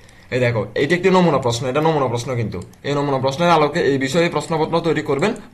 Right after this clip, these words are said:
কোনোভাবে নমুনা প্রশ্নপত্র হুবহু ক-, ব্যবহার করা যাবে না। তো এবার তোমাদের আসলে পরীক্ষার প্রশ্ন ঠিক কেমন আসবে দেখে নাও এবার। বলছে, দুই হাজার চব্বিশ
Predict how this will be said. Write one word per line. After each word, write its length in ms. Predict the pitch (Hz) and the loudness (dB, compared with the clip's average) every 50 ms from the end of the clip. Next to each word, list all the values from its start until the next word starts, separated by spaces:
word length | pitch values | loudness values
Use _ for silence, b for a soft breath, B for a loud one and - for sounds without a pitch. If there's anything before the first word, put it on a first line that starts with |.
| - | -4
কোনোভাবে 300 | - 143 156 165 170 175 185 175 | -2 0 2 2 2 2 2 2
নমুনা 220 | 160 147 143 135 127 131 | 2 2 0 0 0 -2
প্রশ্নপত্র 420 | 135 135 - 160 156 156 170 165 185 185 | -2 -4 -4 -4 -4 -4 -4 -2 -4 -2
হুবহু 200 | 139 131 143 147 | 0 2 0 2
ক-, 140 | 143 147 123 | 0 0 0
ব্যবহার 220 | 120 120 120 120 120 131 | 2 2 2 2 0 0
করা 120 | 135 127 127 | -2 0 -2
যাবে 140 | 120 107 101 | -2 -2 -4
না। 60 | 92 95 b b b b b b | -8 -10 b b b b b b
তো 40 | - 127 | -4 -2
এবার 120 | 123 127 120 - | 0 0 0 -2
তোমাদের 240 | 147 131 139 139 143 139 | -2 -2 0 0 0 0
আসলে 160 | 139 - 147 143 - | 0 0 0 0 0
পরীক্ষার 280 | 160 135 139 135 165 143 - | 0 -2 0 -2 -2 -2 -2
প্রশ্ন 160 | 147 - - 147 147 - | -2 -2 -2 -2 -2 -2
ঠিক 120 | 190 185 - | -2 -2 0
কেমন 160 | 156 139 143 143 147 | 0 2 2 2 0
আসবে 140 | 135 143 139 117 | 0 0 0 0
দেখে 160 | 113 123 120 | 0 0 0
নাও 100 | 113 110 101 | -2 -2 -4
এবার। 140 | 92 90 92 - - - - - - b b b b b b b b b b b b b b b b b b b - - | -6 -8 -12 -14 -18 -20 -20 -20 -20 b b b b b b b b b b b b b b b b b b b -6 -2
বলছে, 160 | 139 170 175 175 | 0 0 2 2
দুই 80 | 160 175 | 4 4
হাজার 140 | 180 190 190 - | 4 4 4 2
চব্বিশ 220 | 180 170 - 190 | 2 2 2 2